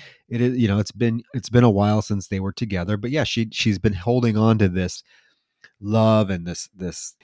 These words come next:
anger that she has, the fact that she knows that he was killed and she can't get over him.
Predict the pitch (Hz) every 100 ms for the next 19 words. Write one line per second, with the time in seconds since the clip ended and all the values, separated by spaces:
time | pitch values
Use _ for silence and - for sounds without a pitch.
0 | _ _ 120 139 135 120 107 101 113 104
1 | 101 98 95 90 - 95 - 92 - 104
2 | 101 101 98 - 90 87 71 - 135 110
3 | 101 95 95 85 67 64 _ _ _ -
4 | - 92 73 76 107 110 107 107 107